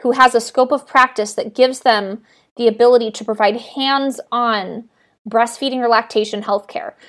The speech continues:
They should not be doing breast exams. They should not be checking babies for tongue ties. They should not be, uh, you know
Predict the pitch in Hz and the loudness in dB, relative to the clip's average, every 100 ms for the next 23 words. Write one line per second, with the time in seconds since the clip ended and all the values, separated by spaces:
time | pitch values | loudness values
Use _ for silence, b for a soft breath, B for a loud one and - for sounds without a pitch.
0 | b - 226 220 220 226 254 254 220 247 | b 0 0 2 0 2 2 0 -4 -2
1 | 277 285 254 262 302 - 269 277 269 196 | -2 0 0 0 -6 -4 -4 -4 -4 -6
2 | - 196 170 190 - - 254 294 277 277 | -6 -6 -6 -8 -8 -6 -4 -4 -2 -2
3 | 277 269 - 262 - 240 240 247 233 233 | -2 -4 -4 -6 -4 -6 -4 -2 0 0
4 | - b b b - 208 208 214 214 233 | -2 b b b -2 -2 0 -2 2 2
5 | 233 247 233 226 220 b b b b - | 2 -2 -2 0 -2 b b b b 2
6 | 196 180 165 156 - 226 208 185 165 - | 4 4 0 -4 -8 -2 2 2 2 -4